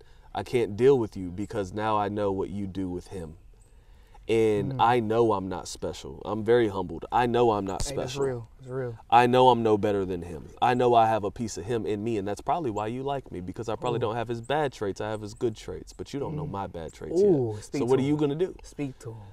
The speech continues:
Speaker 1: You know?
Speaker 2: Speak to him.
Speaker 1: I don't know what exactly is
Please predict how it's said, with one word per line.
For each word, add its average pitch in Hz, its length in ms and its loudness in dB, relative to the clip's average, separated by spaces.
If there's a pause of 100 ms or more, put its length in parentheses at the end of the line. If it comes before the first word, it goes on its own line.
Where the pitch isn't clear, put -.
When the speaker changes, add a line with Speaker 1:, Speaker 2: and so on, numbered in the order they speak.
(180)
Speaker 1:
You 113 160 0
know? 113 220 0 (220)
Speaker 2:
Speak - 320 -12
to 117 140 -16
him. 110 60 -16 (160)
Speaker 1:
I 127 120 10
don't 123 240 2
know 110 580 4 (840)
what 113 340 2
exactly 101 840 -2 (420)
is 92 680 -6